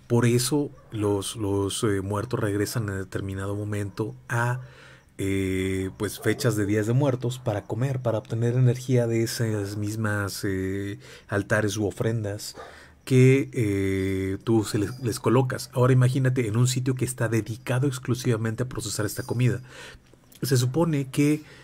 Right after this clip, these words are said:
eh, tú cuando mueres tienes todavía remanentes de la misma energía que tienes, y por eso hay algunas personas que dicen, "No, pues todavía estuvo un año penando en este sitio,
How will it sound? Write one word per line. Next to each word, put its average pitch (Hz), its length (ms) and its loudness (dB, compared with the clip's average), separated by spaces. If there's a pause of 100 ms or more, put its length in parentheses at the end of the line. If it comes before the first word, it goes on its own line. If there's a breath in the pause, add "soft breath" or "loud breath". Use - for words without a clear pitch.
(300 loud breath)
eh, 113 340 4
tú 135 120 -2
cuando 151 240 0
mueres 131 560 2
tienes 131 300 2
todavía 127 440 6
remanentes 113 640 0
de 113 80 0
la 101 80 -2
misma 110 280 0
energía 104 320 -4
que - 100 -4
tienes, 113 500 -2
y 127 80 -2
por 117 200 0
eso 123 200 2
hay 120 80 4
algunas 117 340 -2
personas 120 340 -2
que 120 100 -2
dicen, 123 180 -2
"No, 160 140 -2
pues 127 200 -2
todavía 135 320 2
estuvo 123 300 0
un 120 160 2
año 117 460 0
penando 113 420 -2
en 110 60 -4
este - 180 -8
sitio, 123 400 -4